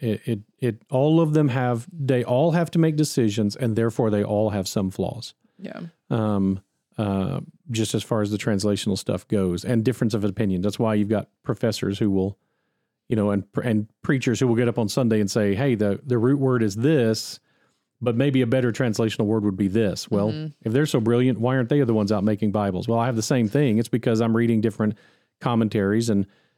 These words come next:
Speaker 1: and stuff, and, and they all disagreed with one another sometimes about should this word be translated this or that.
Speaker 2: Yeah.
Speaker 1: Um, a, a fun one I just read was the idea of, I'm, I'm unclear on whether or not there were apples in the Middle East.
Speaker 2: Yeah.
Speaker 1: And if that was a big deal,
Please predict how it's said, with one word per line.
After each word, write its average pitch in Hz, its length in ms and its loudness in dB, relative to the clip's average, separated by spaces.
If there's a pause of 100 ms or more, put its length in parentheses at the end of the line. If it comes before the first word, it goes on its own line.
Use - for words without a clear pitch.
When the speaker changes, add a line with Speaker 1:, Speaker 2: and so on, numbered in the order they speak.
Speaker 1:
and 110 220 0
stuff, 113 300 -2
and, 104 260 2
and 110 180 2
they 127 180 2
all 120 160 2
disagreed 120 540 0
with 107 140 0
one 113 140 2
another 104 260 2
sometimes 110 400 0
about 101 200 -2
should 131 200 0
this 113 180 0
word 110 160 0
be 107 100 0
translated 101 600 0
this 104 220 0
or 92 100 0
that. 98 500 -2
Speaker 2:
Yeah. 135 240 -8 (380)
Speaker 1:
Um, 104 420 0 (380)
a, 131 60 -2 (120)
a 120 40 -2
fun 151 280 2
one 127 100 2
I 113 80 2
just 113 240 -2
read 117 240 2
was 104 360 0 (280)
the 127 160 2
idea 110 280 2
of, 101 160 -4 (440)
I'm, 127 280 -2
I'm 135 180 2
unclear 160 460 2
on 113 80 2
whether 120 160 2
or - 40 2
not 104 60 -2
there 117 100 2
were 107 120 -2
apples 110 360 -2
in 104 60 2
the 98 80 4
Middle 98 240 2
East. 92 380 -4 (320)
Speaker 2:
Yeah. 180 260 -4
Speaker 1:
And 143 100 2
if 131 100 2
that 139 120 2
was 127 140 0
a 120 40 0
big 104 200 0
deal, 98 400 0